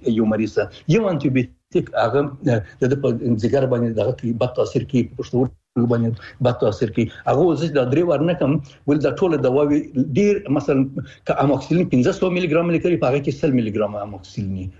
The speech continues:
نور یې ټوله، اه، تباشیر ده، نور، اه، د، یعنې بې، بې، بې فایدې دغه دي. نو زه چې دوه درې سره یو ځای کړم، هغه الا دومره انټ-، انټیبیوتیک سي چې د،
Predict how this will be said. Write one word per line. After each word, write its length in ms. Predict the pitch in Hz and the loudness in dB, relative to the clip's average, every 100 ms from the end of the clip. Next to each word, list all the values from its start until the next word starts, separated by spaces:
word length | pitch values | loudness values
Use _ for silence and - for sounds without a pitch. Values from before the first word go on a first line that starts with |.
| 151 | 0
نور 200 | 156 156 | 2 2
یې 60 | - | 0
ټوله، 220 | 156 143 | 2 2
اه، 260 | 123 127 | 0 -2
تباشیر 580 | 117 123 110 - 139 120 | -2 0 0 0 0 2
ده، 120 | 110 | 2
نور، 180 | 104 113 | 2 0
اه، 500 | 107 - - 123 110 | -2 -8 -4 0 2
د، 80 | 107 104 104 110 | 2 2 0 2
یعنې 160 | 104 98 117 | 0 -2 -2
بې، 120 | 113 135 117 101 107 107 | -2 0 0 0 -2 -2
بې، 80 | 104 - 127 | -2 -2 -4
بې 80 | 107 | -2
فایدې 200 | 101 107 | 2 2
دغه 220 | 104 87 95 | 2 0 -2
دي. 140 | 92 - - - | -2 -6 -8 0
نو 100 | 151 | 2
زه 140 | 147 | 2
چې 140 | 175 240 | 0 0
دوه 220 | 143 143 | 0 2
درې 120 | 175 | 0
سره 200 | 196 156 | 2 0
یو 180 | 151 196 | 2 2
ځای 140 | 165 147 | 2 2
کړم، 160 | 160 143 - - | 0 -2 -10 -4
هغه 160 | 135 165 156 | 0 2 2
الا 140 | 180 | 2
دومره 360 | 175 185 180 165 | 2 0 0 2
انټ-، 320 | 151 139 - 127 | 2 2 0 -2
انټیبیوتیک 460 | 123 135 - 185 | 0 0 0 -2
سي 140 | - 208 | -2 -4
چې 100 | - | 0
د، 520 | 123 117 117 120 131 | 2 4 2 0 -2